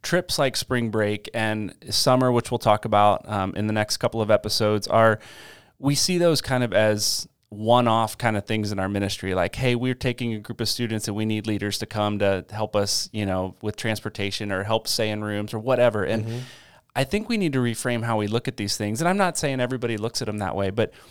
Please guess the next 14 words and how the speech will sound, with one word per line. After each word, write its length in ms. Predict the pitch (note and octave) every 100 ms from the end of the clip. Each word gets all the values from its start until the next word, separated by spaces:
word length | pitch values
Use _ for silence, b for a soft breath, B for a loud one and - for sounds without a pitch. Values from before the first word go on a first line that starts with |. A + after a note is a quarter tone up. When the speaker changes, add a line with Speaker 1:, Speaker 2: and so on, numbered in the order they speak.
| A#2 -
Speaker 1:
these 220 | D#3 F3+
are 100 | -
opportunities. 640 | E3 C3 - C3 B2+ A#2+
Like, 160 | A2+ -
the 60 | A2+
fun 460 | - - C#3 D#3+ -
element 480 | B2+ C3 B2+ A#2+ -
to 100 | G2+
get 160 | A#2+
outside 460 | A#2 G3+ - B2 A#2+
of 100 | A2+
your 140 | G#2+
norm 500 | A2 A2+ G#2+ G#2 F#2+ -
is 580 | B2+ A#2+ A2+ G#2+ -